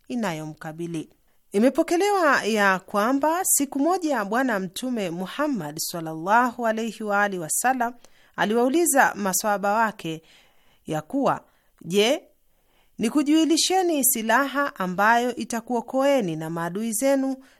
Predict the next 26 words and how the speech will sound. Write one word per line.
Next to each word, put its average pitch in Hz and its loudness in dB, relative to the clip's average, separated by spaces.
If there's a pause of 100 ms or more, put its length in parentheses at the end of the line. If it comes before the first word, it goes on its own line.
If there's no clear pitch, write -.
na 175 -2
kukudhaminieni 254 0
riziki 247 -4
yenu?" 208 -4 (760)
Maswahaba 247 0
wakajibu, 226 -2 (200)
"Ndiyo, 214 -2 (280)
ewe 294 4
Mtume 175 -6
wa 202 -2
Mwenyezi 156 -6
Mungu." 160 -10 (540)
Bwana 170 -2
Mtume, 226 -2
sallallahu 190 0
alayhi 202 -4
wa 196 0
alihi 190 -4
wasallam, 185 -4
akasema, 180 -4 (640)
"Mtajeni 302 2
Mola 247 2
wenu 269 0
usiku 285 -2
na 214 -4
mchana, 190 -4